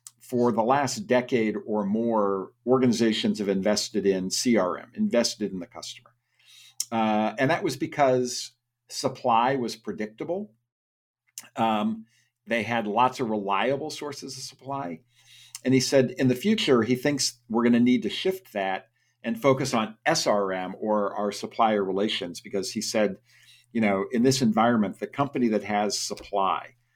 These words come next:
that has product on the shelf is gonna be the company that wins in the marketplace. Kind of,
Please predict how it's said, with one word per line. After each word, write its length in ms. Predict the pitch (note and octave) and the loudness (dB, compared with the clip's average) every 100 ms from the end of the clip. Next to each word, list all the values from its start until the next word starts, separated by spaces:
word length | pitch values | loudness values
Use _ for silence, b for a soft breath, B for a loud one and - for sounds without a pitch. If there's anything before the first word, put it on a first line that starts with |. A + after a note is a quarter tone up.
| _ - | _ -8
that 100 | G2+ | -4
has 200 | G#2 - | -4 -4
product 460 | - A2+ G#2+ G#2+ | 0 2 2 -2
on 140 | G2 F2+ | -6 -6
the 60 | |
shelf 400 | - A#2+ F#2 - | -2 0 0 -4
is 100 | F2 | -6
gonna 140 | A2+ G2+ | -2 0
be 120 | G2+ | -2
the 80 | - | -4
company 420 | - C3 B2 G2+ | -6 -4 -2 -4
that 200 | F#2+ G2 | -4 -8
wins 300 | G#2 G2+ F#2+ | -8 -8 -12
in 60 | |
the 80 | F2+ | -16
marketplace. 640 | E2 E2+ - _ - - - b b _ | -16 -16 -20 _ -20 -20 -20 b b _
Kind 220 | - B3 | -4 0
of, 100 | A#3+ | 0